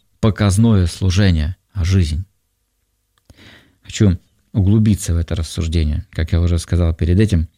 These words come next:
вникай в себя и в учение. Вникай. Молись о том, чтобы Бог показал тебе, какой дух в тебе.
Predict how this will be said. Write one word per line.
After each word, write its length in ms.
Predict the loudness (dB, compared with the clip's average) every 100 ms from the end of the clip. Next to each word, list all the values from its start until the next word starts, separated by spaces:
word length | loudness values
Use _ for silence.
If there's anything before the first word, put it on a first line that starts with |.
| _ -4
вникай 720 | 2 2 2 0 -2 -2 -6
в 60 |
себя 480 | -6 -2 0 0 -2 -4
и 80 | -4
в 80 |
учение. 460 | -4 -4 -4 -4 -8 _ _ _ _ _ -8
Вникай. 580 | -2 2 0 0 -8 -8 _ _ _ _ -20 -20 _
Молись 460 | 0 2 4 0 -2
о 80 | -6
том, 160 | 0 0
чтобы 240 | 2 0
Бог 260 | 0 -2 -4
показал 440 | -4 -4 -2 -4
тебе, 280 | -2 -2 -4 -6 -12
какой 420 | -8 -6 0 0
дух 380 | 2 2 0 0
в 100 | -8 -6
тебе. 460 | -2 0 0 -2